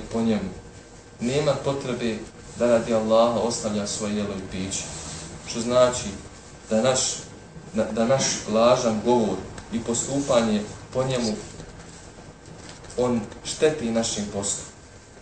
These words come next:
Fakih se verovatno ne bi složili s ovim. Mi nećemo mrsiti iako nešto pogriješimo. Ali to znači da je pitanje da taj lažan govor, ta praksa koju su imali mimo Ramazana, da Ramazan nimalo nije uticao na nas.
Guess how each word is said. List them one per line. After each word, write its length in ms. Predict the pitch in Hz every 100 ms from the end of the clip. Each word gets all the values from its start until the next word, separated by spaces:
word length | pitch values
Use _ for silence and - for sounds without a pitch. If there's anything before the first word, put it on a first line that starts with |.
| - - -
Fakih 480 | 131 151 - 131 -
se 120 | 123
verovatno 400 | 127 147 151 123
ne 120 | 131
bi 100 | 117
složili 400 | - 123 123 107
s 120 | -
ovim. 240 | 113 101 87 - -
Mi 120 | 113 120
nećemo 540 | 143 147 139 123 120
mrsiti 560 | 117 135 - 120 - - - -
iako 360 | 123 131 123 117 117
nešto 280 | 123 - 113
pogriješimo. 640 | 120 123 117 101 - 87 87 - - - -
Ali 120 | 127
to 120 | 156 139
znači 520 | 160 160 156 139 127
da 80 | 131
je 180 | 127
pitanje 520 | 143 170 170 139 123 107 - - -
da 200 | 127 127 - -
taj 220 | 180 160
lažan 540 | 147 147 160 147 127 120
govor, 300 | 147 120 104 - - - -
ta 220 | 160 147 139
praksa 320 | 160 165 156 139
koju 160 | 139 139
su 80 |
imali 180 | 160 147
mimo 200 | 143 147
Ramazana, 340 | 127 120 135 123
da 120 | 131
Ramazan 500 | 135 160 190 180 151
nimalo 320 | 202 202 170 175
nije 180 | 175 170
uticao 420 | 175 151 131 123
na 120 | 131
nas. 380 | 127 98 -